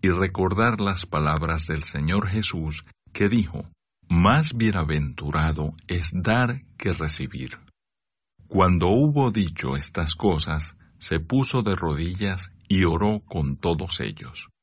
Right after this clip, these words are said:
Entonces hubo gran llanto de todos, y echándose al cuello de Pablo, le besaban, doliéndose en gran manera por la palabra que dijo, de que no verían más su rostro.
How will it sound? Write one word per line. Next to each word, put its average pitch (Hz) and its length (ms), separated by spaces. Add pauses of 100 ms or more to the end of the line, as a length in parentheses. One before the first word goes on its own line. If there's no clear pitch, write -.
(600)
Entonces 127 840 (120)
hubo 113 360
gran 101 360
llanto 87 560
de 78 160
todos, 82 560 (340)
y 92 200
echándose 101 760
al 71 180
cuello 87 420
de 67 120
Pablo, 104 480 (320)
le 82 180
besaban, 90 720 (380)
doliéndose 98 840
en 73 260
gran 104 320
manera 85 680 (100)
por 78 220
la 69 140
palabra 90 560
que 98 120
dijo, 82 460 (320)
de 80 180
que 76 140
no 85 180
verían 98 480
más 80 280
su 82 180
rostro. 71 580